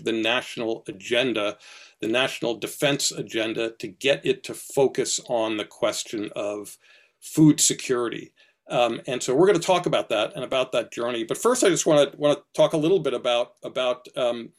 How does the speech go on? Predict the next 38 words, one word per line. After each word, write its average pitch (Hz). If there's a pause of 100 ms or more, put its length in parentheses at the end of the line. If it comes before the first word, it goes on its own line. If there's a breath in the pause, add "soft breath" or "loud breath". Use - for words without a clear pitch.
(600 loud breath)
your 131
deeper 185
roots, 170
as 127
it 123
were, 117
uh, 131 (100)
as 143
a, 147 (100)
as 151
a 143
plant 190
breeder. 107
You 143
and 160
I 147
were 131
both 156
at, -
at 131 (100)
Cornell 147
at 127
around 135
the 127
same 123
time 127
as 110
graduate 131
students 113
in 107
the, 110
in 113
the 110
early 120
eighties. 110 (580 loud breath)
Um, 117 (120)
and, 117
uh, 120